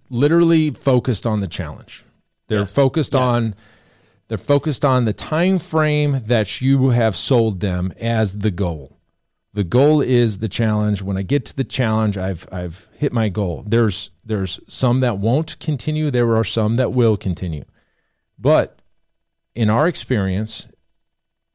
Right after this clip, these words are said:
Speaker 1: there's a big mindset shift between the people that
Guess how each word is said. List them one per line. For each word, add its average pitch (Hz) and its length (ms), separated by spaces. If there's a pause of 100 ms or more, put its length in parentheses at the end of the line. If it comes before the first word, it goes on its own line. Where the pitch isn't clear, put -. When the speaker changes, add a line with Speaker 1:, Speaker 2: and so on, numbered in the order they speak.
(400)
Speaker 1:
there's 120 300
a 92 160 (640)
big 139 220
mindset 127 460
shift - 460
between 110 300
the 104 100
people 117 360
that 98 340